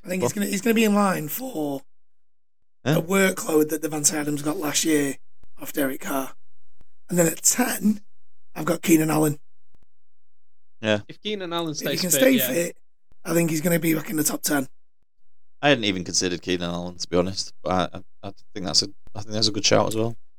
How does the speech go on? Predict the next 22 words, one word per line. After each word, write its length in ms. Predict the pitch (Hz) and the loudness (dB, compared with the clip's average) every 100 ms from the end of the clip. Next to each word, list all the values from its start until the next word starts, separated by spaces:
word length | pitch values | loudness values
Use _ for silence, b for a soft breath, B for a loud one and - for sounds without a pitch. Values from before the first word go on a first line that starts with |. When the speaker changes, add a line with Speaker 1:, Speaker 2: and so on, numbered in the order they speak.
| - | -12
Speaker 1:
So 100 | - | 4
then 120 | 165 170 | 6 6
I've 100 | 170 | 6
left 220 | 185 - | 4 4
out, 200 | 175 - | 0 0
the 60 | |
two 160 | - 233 | 0 2
obvious 240 | 190 185 190 | 6 6 6
ones 160 | 170 | 4
I've 80 | 160 | 4
left 200 | 156 - | 2 0
out 240 | 151 151 | 0 0
are 40 | 156 | 2
D-Hop 380 | 156 151 143 - | 6 6 6 0
and 80 | 143 | 0
Davante 280 | 135 131 | 2 2
Adams. 420 | 143 127 131 120 - - - - - - - - - - | 2 -2 -4 -4 -6 -10 -14 -16 -20 -20 -20 -20 -20 0
Speaker 3:
I 40 | 156 | 6
don't 100 | 165 | 6
Speaker 1:
Yeah. 60 | |
Speaker 3:
mind 260 | 170 131 | 4 -4
that. 100 | 127 | -6